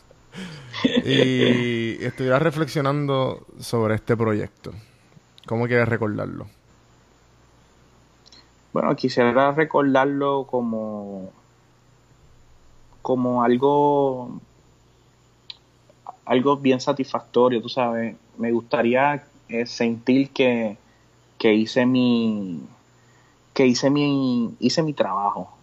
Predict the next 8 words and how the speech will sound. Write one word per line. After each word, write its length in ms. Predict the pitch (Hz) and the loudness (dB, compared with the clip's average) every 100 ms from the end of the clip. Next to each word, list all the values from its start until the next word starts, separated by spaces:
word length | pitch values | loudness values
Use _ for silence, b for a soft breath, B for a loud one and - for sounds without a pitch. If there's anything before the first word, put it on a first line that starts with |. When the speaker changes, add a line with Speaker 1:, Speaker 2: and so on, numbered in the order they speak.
| _ | _
Speaker 2:
O 80 | - | -14
sea, 600 | - 117 113 107 107 101 90 120 | -6 -4 -4 -4 -8 -10 -12 -12
yo, 720 | 120 120 123 139 147 147 135 - _ _ _ _ _ _ - | 2 4 6 4 4 0 -2 -8 _ _ _ _ _ _ -4
cuando 340 | 127 123 120 | 0 4 4
hablo 540 | 120 131 147 151 151 147 | 6 4 4 4 0 -4
lo 360 | 92 139 139 | -4 0 2
del 160 | 135 131 | 2 2
legado, 600 | 127 135 151 139 120 - | 2 2 0 0 -2 -6